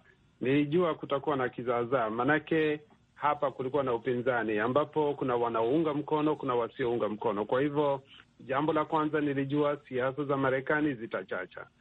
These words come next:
Jambo la pili ni kwamba kutakuwa na maandamano,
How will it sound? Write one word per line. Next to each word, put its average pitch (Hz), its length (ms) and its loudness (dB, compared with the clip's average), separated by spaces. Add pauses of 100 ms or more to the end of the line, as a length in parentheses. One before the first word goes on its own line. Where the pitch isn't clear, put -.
(200)
Jambo 135 260 2
la 147 120 2
pili 160 360 0
ni 147 100 0
kwamba 160 420 0
kutakuwa 135 460 -4
na 131 120 2
maandamano, 131 800 2